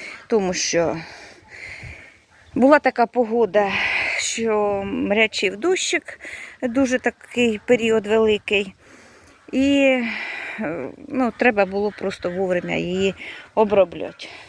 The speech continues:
Деякі сорти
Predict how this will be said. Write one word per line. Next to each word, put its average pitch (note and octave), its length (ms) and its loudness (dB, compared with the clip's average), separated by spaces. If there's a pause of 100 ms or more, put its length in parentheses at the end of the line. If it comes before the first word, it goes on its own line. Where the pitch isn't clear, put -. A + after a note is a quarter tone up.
(3250)
Деякі A#3+ 400 2
сорти F3+ 460 -8